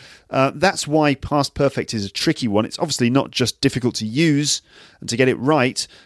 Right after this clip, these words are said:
but also it can be difficult to, to identify it being used as well. But try and listen out for that. So there are the narrative tenses: past simple, past continuous, past perfect. Uh, past simple is the most common one.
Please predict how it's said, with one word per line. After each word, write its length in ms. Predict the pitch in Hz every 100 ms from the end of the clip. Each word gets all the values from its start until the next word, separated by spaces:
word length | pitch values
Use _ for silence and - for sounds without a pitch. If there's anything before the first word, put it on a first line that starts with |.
| -
but 80 | 131
also 200 | 127 123
it 100 | 110
can 140 | 127 113
be 100 | 110
difficult 380 | 110 98 101
to, 180 | - 95
to 240 | - 104 90
identify 580 | 92 98 - - 85
it 160 | 82 -
being 240 | 90 85
used 560 | 85 107 117 80 73 -
as 160 | 82 95
well. 340 | 101 78 - -
But 260 | 101 - -
try 160 | 139
and 100 | 131
listen 240 | 113 113 107
out 180 | 101
for 120 | - 80
that. 320 | 76 - - - - - -
So 440 | - 226 139 160 -
there 320 | 139 208 165
are 140 | 147
the 80 | 139
narrative 500 | 135 131 113 - 107
tenses: 540 | - 110 85 - 127 -
past 420 | - 151 139 -
simple, 460 | - 104 - 104
past 360 | - 131 127 -
continuous, 520 | 110 - 92 85 85
past 520 | - - 101 85 - -
perfect. 680 | - 123 - 76 69 - - - - - - - _
Uh, 220 | 139 135 -
past 460 | - 220 208 -
simple 380 | - 226 202 160
is 140 | 147
the 80 | -
most 340 | 131 139 131 -
common 400 | 139 117 101 92
one. 240 | 87